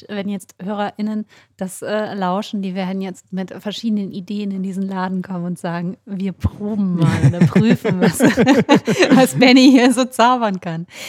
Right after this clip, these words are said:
Wir haben gerade eben am Anfang so salopp gesagt, äh, dieser Laden ist jetzt Bier. Bier ist ja jetzt kein Fremdgetränk auf Sankt Pauli, gerade hier, äh, jenseits der Reeperbahn mit sicherlich nie-,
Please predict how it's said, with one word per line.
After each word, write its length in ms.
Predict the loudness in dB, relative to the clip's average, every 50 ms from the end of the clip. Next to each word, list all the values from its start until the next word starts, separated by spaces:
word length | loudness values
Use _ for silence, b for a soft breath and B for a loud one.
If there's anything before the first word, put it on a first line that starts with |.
| B
Wir 120 | B 4 4
haben 140 | 4 4 2
gerade 220 | 0 0 0 0
eben 160 | 0 0 0
am 120 | 0 0 -2
Anfang 260 | -4 -4 -2 -4 -4
so 100 | -2 -2
salopp 400 | 0 0 2 0 0 -2 _ -6 -6
gesagt, 480 | -6 -4 -2 -2 -2 -4 -4 _ _ B B B B B B
äh, 160 | B -4 -4 -4
dieser 260 | -2 -2 -2 -2 0
Laden 240 | 0 0 0 0 -2
ist 140 | -4 -6 -6
jetzt 240 | -6 -6 -6 -10 -8
Bier. 240 | -6 -2 -2 -2 -2
Bier 300 | -2 -2 0 0 0 0
ist 140 | -4 -4 -6
ja 60 | -4
jetzt 280 | -4 -4 -4 -6 -8 -10
kein 200 | -8 -8 -8 -8
Fremdgetränk 880 | -8 -8 -6 -4 -4 -4 -6 -12 -12 -12 -10 -6 -6 -4 -4 -6 -8 _ _ _ _ -6
auf 160 | -6 -6 -6
Sankt 220 | -10 -12 -10 -8 -6
Pauli, 420 | -4 -4 -2 -4 -4 -8 -10 -12 _
gerade 300 | _ -8 -6 -4 -4 -2
hier, 380 | -4 -4 -4 -4 -4 -6 -8 -12 -18 _
äh, 140 | -10 -8 -8
jenseits 520 | -6 -4 -4 -4 -4 -4 -4 -6 -6 -6
der 140 | -4 -4 -4
Reeperbahn 420 | -2 -2 0 0 -2 -2 -4 -10 -10
mit 140 | -10 -10
sicherlich 400 | -10 -8 -6 -6 -4 -6 -8 _
nie-, 80 | -14